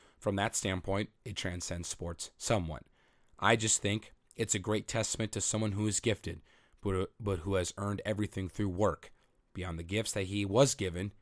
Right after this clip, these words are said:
he had to work so hard. And he's always been so gracious and aware of how many people helped him along the way. That's one of my favorite things about him." What a truly, really, a truly incredible record to have set,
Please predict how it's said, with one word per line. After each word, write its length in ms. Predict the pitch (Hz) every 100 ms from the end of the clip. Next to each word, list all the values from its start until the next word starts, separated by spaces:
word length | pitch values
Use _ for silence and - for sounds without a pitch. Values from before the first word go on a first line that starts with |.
| _ _ _
he 200 | - 110
had 400 | - 104 104 104
to 100 | -
work 320 | 104 87 87
so 300 | - 92 87
hard. 320 | 85 85 65 - - - -
And 120 | 107
he's 120 | 101 95
always 220 | 98 95
been 140 | 98
so 200 | 98 90
gracious 640 | 82 92 92 - 110 - -
and 120 | 107
aware 320 | 95 85 98 90
of 80 |
how 160 | - 117
many 160 | 143 139
people 340 | 131 - 104
helped 320 | 127 139 -
him 80 | 101
along 340 | 85 80 80
the 80 | 78
way. 280 | 87 80 64 _ - _ _ -
That's 240 | 104 -
one 100 | 87
of 60 | 90
my 100 | 80
favorite 440 | - 87 90 -
things 340 | - 87 82 - 104
about 320 | 85 82 -
him." 200 | - - - - _ _ _ _ _ _ - _ _ - - -
What 260 | 98 107
a 80 | 92
truly, 680 | 87 - 107 113 120 123 123 _ _ - _ _ _ -
really, 480 | 95 104 107 92
a 100 | 82
truly 400 | 82 - 120 123
incredible 680 | 107 95 101 95 85 85 78
record 440 | 90 92 - 87 80
to 100 | 80
have 140 | 78
set, 360 | - 110 117